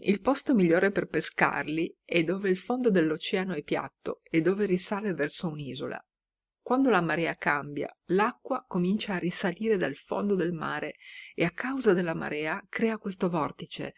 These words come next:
questo movimento circolare e smuove tutto il cibo sul fondo dell'oceano e i gamberi lo adorano.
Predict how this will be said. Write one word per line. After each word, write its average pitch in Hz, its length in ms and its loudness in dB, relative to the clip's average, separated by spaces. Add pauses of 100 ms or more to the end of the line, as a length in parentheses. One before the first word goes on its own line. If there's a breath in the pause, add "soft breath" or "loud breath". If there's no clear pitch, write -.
(320 loud breath)
questo 185 300 -2
movimento 202 560 0
circolare 185 880 -4
e 185 100 0
smuove 185 460 0
tutto - 320 -4
il 196 80 0
cibo 214 360 0
sul 190 200 0
fondo 175 380 0
dell'oceano 170 760 -6
e 196 100 -2
i 208 40 0
gamberi 208 540 0
lo 175 160 2
adorano. - 420 -6